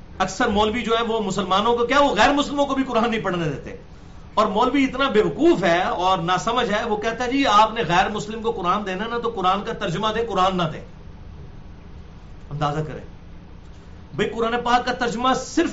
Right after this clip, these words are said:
اکیلے چھاپنا، یہ تو ہے ہی حرام، اس لیے کہ ترجمہ جو ہے وہ ایک عالم کی کوشش ہے، اس میں غلطی بھی ہو سکتی ہے،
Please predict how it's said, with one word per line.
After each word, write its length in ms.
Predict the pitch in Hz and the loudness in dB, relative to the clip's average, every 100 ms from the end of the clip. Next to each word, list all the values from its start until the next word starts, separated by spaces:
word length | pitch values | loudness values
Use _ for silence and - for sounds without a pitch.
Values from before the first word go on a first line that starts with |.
| - | -4
اکیلے 440 | 208 262 269 285 | -2 2 2 2
چھاپنا، 380 | - 202 214 247 | 2 2 2 -2
یہ 80 | 240 | 0
تو 160 | 226 | 2
ہے 100 | 165 | 2
ہی 160 | 208 175 | 4 2
حرام، 200 | 139 117 - - - - - - - | 0 -4 -10 -16 -18 -18 -18 -18 -12
اس 200 | 208 202 | -8 -6
لیے 360 | 175 185 262 - - - - - | -2 4 4 2 -6 -18 -18 -12
کہ 120 | - 233 214 | -6 -6 2
ترجمہ 320 | 233 220 269 294 | 4 4 6 6
جو 80 | 269 | 6
ہے 60 | 269 | 4
وہ 120 | 277 | 6
ایک 140 | 262 - | 6 6
عالم 340 | 247 311 311 | 8 8 6
کی 60 | 254 | 2
کوشش 400 | - 170 - - | 0 -2 -2 -6
ہے، 60 | |
اس 120 | 135 - | -6 -2
میں 80 | |
غلطی 280 | 202 208 262 | 0 0 0
بھی 80 | 247 | 0
ہو 60 | 226 | -2
سکتی 280 | 180 - | -2 -10
ہے، 80 | - | -16